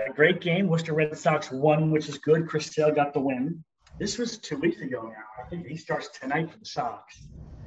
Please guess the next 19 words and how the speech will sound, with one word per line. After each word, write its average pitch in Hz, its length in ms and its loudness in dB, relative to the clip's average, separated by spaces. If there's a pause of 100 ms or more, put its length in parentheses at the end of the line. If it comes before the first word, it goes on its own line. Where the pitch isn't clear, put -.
(560)
And 151 100 0
this 180 140 -2
was 196 120 2
fun. 202 360 4
After, 165 220 4
so 160 100 -2
this 170 260 -2
is, - 320 -6 (200)
game's 196 300 0
over 185 320 4
at 170 40 4
about 160 400 2
seven, 180 760 -2
seven 165 400 -4
fifteen. 151 680 -4 (1800)
And 143 280 -2
it 160 220 -4
was, 147 340 -4
uh, 131 400 2